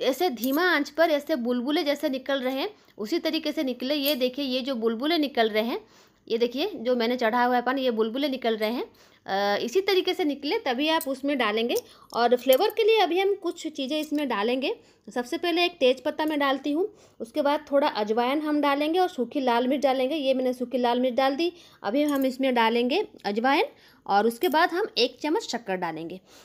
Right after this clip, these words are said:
अ, हम हर स्टेप में कुछ अलग-अलग चीज़ें डालेंगे ताकि, अ, गट्टे के अंदर एक अलग, अलग टाइप का फ्लेवर हमें आए।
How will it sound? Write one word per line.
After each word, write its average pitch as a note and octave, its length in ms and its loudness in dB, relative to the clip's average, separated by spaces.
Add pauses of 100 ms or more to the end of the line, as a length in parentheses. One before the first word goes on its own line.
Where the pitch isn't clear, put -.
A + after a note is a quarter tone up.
(140)
अ, G3+ 80 -4
हम D#4 300 -2
हर D#4 260 4
स्टेप G4+ 340 0
में G4+ 120 0
कुछ F#4 200 -6
अलग-अलग E4 460 2
चीज़ें C#4+ 320 -4
डालेंगे C4 380 0
ताकि, F4 360 -4 (280)
अ, G#3 180 0
गट्टे B3 320 0
के F#4+ 100 0
अंदर F4 280 4
एक F#4+ 160 -2
अलग, E4 420 0
अलग E4 360 0
टाइप C4+ 300 2
का C#4+ 300 2
फ्लेवर A#3 380 2
हमें C#4+ 240 0
आए। A3+ 200 -2